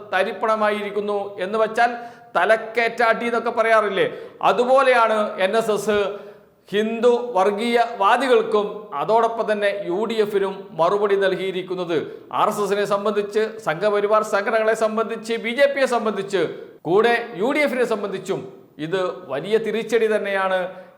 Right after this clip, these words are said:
ഏറ്റവും വലിയ തിരിച്ചടിയാണ്. എൻ എസ് എസ് കൂടെ നിൽക്കും എന്ന പ്രതീക്ഷയാണ് ഇല്ലാതായിരിക്കുന്നത്. വരും കാലങ്ങളിൽ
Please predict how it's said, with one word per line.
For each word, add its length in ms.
ഏറ്റവും 380
വലിയ 240
തിരിച്ചടിയാണ്. 640
എൻ 140
എസ് 160
എസ് 160
കൂടെ 240
നിൽക്കും 260
എന്ന 120
പ്രതീക്ഷയാണ് 640
ഇല്ലാതായിരിക്കുന്നത്. 1000
വരും 240
കാലങ്ങളിൽ 540